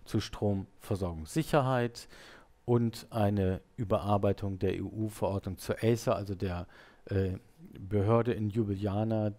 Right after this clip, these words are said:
wo die nationalen Regulierungsbehörden sich, ähm, der Agentur in Ljubljana, wo die nationalen Regierungsbehörden sich koordinieren. Und wichtig auch die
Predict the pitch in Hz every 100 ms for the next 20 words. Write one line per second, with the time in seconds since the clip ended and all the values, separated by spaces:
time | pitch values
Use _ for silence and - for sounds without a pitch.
0 | - _ _ - 104 107 101 101 101 101
1 | 107 - 104 98 95 98 98 104 110 104
2 | - 98 98 92 87 92 - - - -
3 | - - - 95 85 80 78 - - 95
4 | 92 87 117 107 98 95 90 90 87 87
5 | 90 87 - 90 87 85 98 107 107 104
6 | 95 90 87 90 - - 98 90 87 92
7 | 127 143 147 143 147 - - - - -
8 | - - _ _ _ _ _ _ _ -
9 | _ - 123 113 - 139 - 147 - 113
10 | 110 110 - - 113 104 98 95